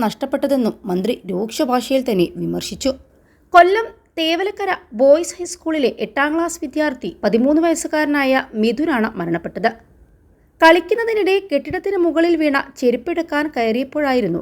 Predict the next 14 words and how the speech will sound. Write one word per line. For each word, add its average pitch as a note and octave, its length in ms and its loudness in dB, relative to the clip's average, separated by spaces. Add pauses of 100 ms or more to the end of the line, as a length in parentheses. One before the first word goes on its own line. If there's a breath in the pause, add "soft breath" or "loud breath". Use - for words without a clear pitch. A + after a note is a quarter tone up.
(140)
അപകടം. F3+ 340 -2 (260)
ഷോക്കേറ്റ് D4 540 2
മിഥുനെ D4 260 0 (120)
ഉടൻ A#3+ 180 2 (180)
ആശുപത്രിയിൽ E4 560 -2
എത്തിച്ചെങ്കിലും C#4 480 -2 (260)
ജീവൻ C4 300 0
രക്ഷിക്കാനായില്ല. F#3 600 0 (420)
സ്കൂളിന് G#4 520 4
മുകളിലൂടെ G4 560 2
പോകുന്ന E4+ 320 2 (220)
വൈദ്യുത C4+ 420 2 (100)
ലൈൻ D4+ 200 2 (180)
അപകടകരമായ D#4+ 760 2